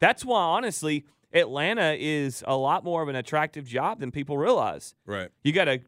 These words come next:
Speaker 1: talented roster. You're just, you're a quarterback away from being, you know, a, a, a,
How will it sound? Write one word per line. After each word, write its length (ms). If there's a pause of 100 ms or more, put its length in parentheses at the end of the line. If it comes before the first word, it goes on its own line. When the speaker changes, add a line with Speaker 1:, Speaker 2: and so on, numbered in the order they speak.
(140)
Speaker 1:
talented 380
roster. 600 (440)
You're 100
just, 380 (580)
you're 140
a 60
quarterback 540
away 360
from 640
being, 400
you 160
know, 300 (260)
a, 60
a, 720
a, 100